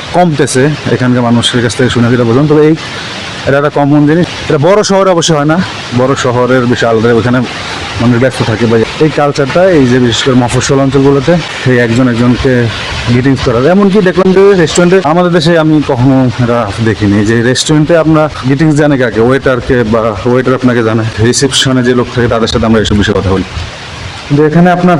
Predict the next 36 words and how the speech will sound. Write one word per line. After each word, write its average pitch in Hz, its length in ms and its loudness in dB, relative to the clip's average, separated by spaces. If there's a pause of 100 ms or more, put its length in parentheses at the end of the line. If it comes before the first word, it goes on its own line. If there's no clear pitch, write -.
পাশে 180 420 2
যে 170 120 2
একটা 170 180 2
গ্রুপ 151 220 2
বসছে 135 460 0 (240)
টেবিলে, 127 340 0 (160)
আশেপাশে 143 440 0
যে 151 220 2
গ্রুপে 139 420 2
যারা 131 180 2
টেবিলে 131 320 0
বসে, 120 160 0
সবাই 196 200 0
সবাইকে 180 260 2
গ্রিটিংস 135 300 0
করতেছে, 104 420 -2
বাচ্চা 139 240 -2
থেকে 135 400 0
শুরু 127 160 2
করে 131 120 2
বৃদ্ধ 117 260 0
পর্যন্ত। 104 340 0 (760)
অবিশ্বাস্য 160 400 0
লাগছে 120 240 -2
জিনিসটা। 117 360 0 (640)
তারপরে 175 380 2
এখানে 180 220 2
আমার 185 180 0 (100)
কালার 175 340 2
নিয়ে, 147 300 4 (140)
আমার 143 260 2 (100)
যে 143 160 2
এই 139 180 2
ফেস 135 560 0
বা 120 200 0
আমাদের, 120 340 2